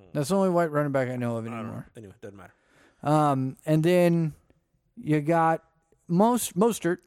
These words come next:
Speaker 1: who's on I R for the
Speaker 2: He's
Speaker 1: rest of the year.
Speaker 2: surfing right now. He, he, he was done before the season started.
Speaker 1: So, but going forward,
Speaker 2: Mm-hmm.
Speaker 1: what do you do if you're San Francisco? You, I, I, right now, you think they're kicking the tires on Mitchell,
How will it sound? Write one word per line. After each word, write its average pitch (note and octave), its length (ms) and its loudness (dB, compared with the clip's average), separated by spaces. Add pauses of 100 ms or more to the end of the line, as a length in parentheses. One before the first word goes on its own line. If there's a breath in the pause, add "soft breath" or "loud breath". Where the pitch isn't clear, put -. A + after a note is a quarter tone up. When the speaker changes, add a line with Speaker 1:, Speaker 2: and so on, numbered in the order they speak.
(400)
Speaker 1:
who's E3 340 2
on D#3 260 0
I D3+ 180 2
R F3 220 2
for F3 120 -4
the E3+ 60 0
Speaker 2:
He's E3 40 4
Speaker 1:
rest D#3 140 -2
of F3 60 -2
the D#3+ 60 0
year. A#2+ 100 -4
Speaker 2:
surfing B2 120 -10
right A#2 200 -12
now. F#2+ 280 -14
He, A#2 180 -20
he, C3+ 400 -18
he F#3 100 -18
was F3 160 -8
done C#3 300 -10
before C3 240 -16
the A#2+ 80 -14
season A2 260 -18
started. E2+ 320 -20 (160)
Speaker 1:
So, A#3 220 2
but G#3 180 0 (880)
going C4+ 320 4
forward, A3+ 480 0 (500)
Speaker 2:
Mm-hmm. C#3+ 220 -14
Speaker 1:
what F#3+ 100 2
do B3 60 2
you A#3+ 80 2
do B3+ 160 2
if G3 100 -2
you're F#3 80 -2
San F#3 260 0
Francisco? D#3+ 460 -6
You, D#3 280 2
I, F3+ 340 2
I, F#3 60 0 (140)
right G#3+ 240 2
now, A#3 120 0
you G#3+ 200 0
think F#3 180 -2
they're F#3 120 0
kicking F#3+ 340 -2
the G#3 60 -4
tires F#3+ 440 2
on F#3+ 220 -2
Mitchell, D#3 380 0